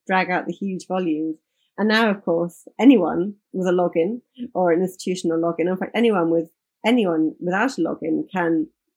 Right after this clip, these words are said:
search for a word online, although you do need a login to get the more detail, the, to get the quotations. So the way in which we read the dictionary has changed so dramatically over even the last twenty-five years. And I guess for those who are working on the third edition,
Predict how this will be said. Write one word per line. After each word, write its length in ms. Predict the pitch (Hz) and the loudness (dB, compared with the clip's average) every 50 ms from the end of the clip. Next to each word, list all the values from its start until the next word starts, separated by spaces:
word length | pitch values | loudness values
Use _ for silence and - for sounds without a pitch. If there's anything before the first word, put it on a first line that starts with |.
| _ _ - | _ _ -14
search 360 | - - 220 190 - - - | -6 -2 0 0 0 -2 -4
for 100 | - 180 | -4 -4
a 60 | 175 | -2
word 280 | 170 185 175 170 165 160 | -2 0 0 -2 -2 -2
online, 520 | - 175 170 170 175 180 175 143 135 143 | 0 0 0 2 2 0 -2 -2 -4 -4
although 140 | 156 165 170 | -4 -4 -2
you 140 | 170 170 170 | -4 -4 -2
do 140 | - 180 175 | -2 0 0
need 160 | 170 170 160 | 0 0 0
a 80 | 160 | -2
login 360 | 170 170 165 165 170 160 160 156 | -4 -4 -4 -4 -2 -4 -4 -4
to 100 | - 170 | -6 -6
get 240 | - 170 - - _ _ _ _ _ _ _ _ _ - | -6 -6 -6 -8 _ _ _ _ _ _ _ _ _ -4
the 100 | 175 175 | -2 0
more 360 | 175 170 165 160 165 165 165 _ - | 2 2 2 0 0 -2 -6 _ -6
detail, 360 | - 185 180 185 - - - 151 | -4 -4 -4 -2 -4 -6 -2 -2
the, 120 | 165 151 | -2 -2
to 100 | - 202 | -2 -2
get 180 | - 196 - - | -2 -2 -2 -2
the 60 | 175 | -4
quotations. 800 | - - 165 165 165 196 185 180 - - - - - - - _ _ _ _ _ _ _ _ _ _ _ _ _ _ _ | -4 -4 -4 -4 -2 -4 -4 -4 -6 -8 -12 -12 -12 -12 -14 _ _ _ _ _ _ _ _ _ _ _ _ _ _ _
So 440 | - - 233 220 214 208 214 214 - - _ _ _ _ - - - - | -2 2 2 4 4 2 0 0 -2 -6 _ _ _ _ -20 -12 -6 -4
the 80 | 208 | 0
way 200 | 208 240 254 254 | 2 4 4 4
in 100 | 262 247 | 4 2
which 220 | 226 175 - - - | 2 0 -2 -2 -2
we 140 | 190 190 | -2 0
read 340 | 185 180 180 262 320 320 - | 0 2 4 6 6 6 4
the 40 | 202 | 2
dictionary 400 | - 170 - - - 170 160 165 | -4 -6 -6 -6 -6 -4 -4 -4
has 140 | 180 180 - | -4 -6 -8
changed 420 | - - 196 180 175 170 170 - - | -6 -4 -2 0 -2 -2 -2 -4 -8
so 260 | - 254 240 220 220 | -8 -6 -4 -4 -6
dramatically 840 | 214 - 175 156 190 196 - - - - - - 160 151 151 - - - _ _ _ - - | -6 -6 -6 -6 -6 -6 -8 -10 -12 -10 -8 -8 -8 -6 -8 -8 -12 -16 _ _ _ -8 -4
over 240 | 190 196 185 180 190 | -4 -4 -2 0 0
even 260 | 160 202 202 196 190 | 0 0 0 -2 -2
the 80 | 190 185 | -2 -2
last 260 | 180 170 180 - - | -2 -2 -4 -4 -4
twenty-five 600 | - 190 190 180 185 180 - 202 196 202 196 196 - | -4 -4 -4 -4 -6 -8 -8 -8 -6 -6 -6 -6 -6
years. 340 | 160 - - - - 156 - | -8 -8 -8 -8 -10 -10 -8
And 180 | 185 180 180 180 _ _ _ _ _ _ _ _ _ _ _ _ - - | -6 -6 -6 -6 _ _ _ _ _ _ _ _ _ _ _ _ -4 -2
I 80 | 190 | -2
guess 320 | 202 - 220 226 220 220 - | 0 2 0 0 -2 -4 -8
for 100 | - 190 | -8 -4
those 280 | 190 202 202 196 196 | -4 -2 -2 -2 -4
who 100 | 196 190 | -4 -4
are 40 | 185 | -4
working 340 | 185 190 185 185 - 175 175 | -2 -4 -4 -4 -4 -4 -2
on 60 | 175 | -2
the 100 | 175 170 | -4 -4
third 220 | - 202 190 185 170 | -4 -4 -4 -2 -4
edition, 580 | 165 185 190 185 - - 156 147 151 143 - | -4 -6 -6 -6 -6 -6 -6 -6 -6 -8 -8